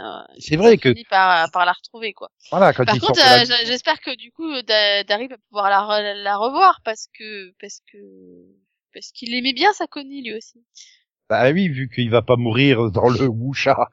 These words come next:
Speaker 1: <laughs> puisqu'il a son spin-off.
Speaker 2: Oui, c'est
Speaker 1: Donc,
Speaker 2: sûr
Speaker 1: il reviendra
Speaker 2: que
Speaker 1: bien à Alexandria à un moment donné, hein.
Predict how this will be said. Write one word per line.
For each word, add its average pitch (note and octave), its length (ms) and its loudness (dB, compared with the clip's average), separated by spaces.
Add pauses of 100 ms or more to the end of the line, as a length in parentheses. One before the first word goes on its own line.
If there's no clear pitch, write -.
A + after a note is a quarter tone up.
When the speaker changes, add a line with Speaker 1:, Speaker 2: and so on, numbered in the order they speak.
(100)
Speaker 1:
<laughs> F#3 160 -12
puisqu'il - 540 -4
a C#3+ 80 4
son - 140 0
spin-off. - 680 -2 (1160)
Speaker 2:
Oui, C4+ 380 0
c'est - 100 -16
Speaker 1:
Donc, - 100 -8
Speaker 2:
sûr - 80 0
Speaker 1:
il D3+ 60 2
reviendra D3+ 340 2
Speaker 2:
que C#3 40 -10
Speaker 1:
bien D3+ 120 4
à D3 40 6
Alexandria C#3 640 -2
à B2 40 -2
un A#2 40 -8
moment C3 240 -8
donné, E3+ 340 -4
hein. C#3 380 -6